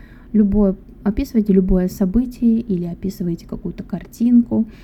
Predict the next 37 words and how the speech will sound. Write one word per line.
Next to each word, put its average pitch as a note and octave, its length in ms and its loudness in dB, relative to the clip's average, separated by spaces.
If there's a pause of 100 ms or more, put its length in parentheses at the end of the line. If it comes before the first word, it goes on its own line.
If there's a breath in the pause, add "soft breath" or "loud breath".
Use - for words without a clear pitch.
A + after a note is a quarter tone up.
(280 loud breath)
рассуждайте F3+ 600 -4
на F3+ 100 0
какую-то F3 480 -6
тему, A#3 720 2
и G3+ 80 0
это F#3 180 -4
все - 180 -8
полностью A#3 600 0
на F#3+ 120 2
английском. F#3 580 -6
Там F#3+ 180 -4
голосовое, F#3+ 640 -2
допустим, - 480 -4
на F#3 120 -2
семь F#3+ 280 -2
минут, G#3+ 380 2 (520 loud breath)
потом G3 200 -2
переслушиваете C#4+ 760 -4
себя A#3 340 4
и A3 40 6
думаете: G#3+ 440 8
"Ага, G#3 340 2
вот F3+ 180 -4
тут C#4+ 180 -4
вот C4+ 140 -4 (500 loud breath)
не G#3+ 120 6
совсем A#3 360 0
правильно, G#3+ 440 4 (160)
не, G#3+ 180 10 (120)
не A3 80 10
совсем A3 320 -2
правильно G#3+ 400 2
я G#3 360 -2
грамматику, F#3 680 -4
да, F3+ 220 -2
использовал", F#3 600 -4
или: G3 340 -2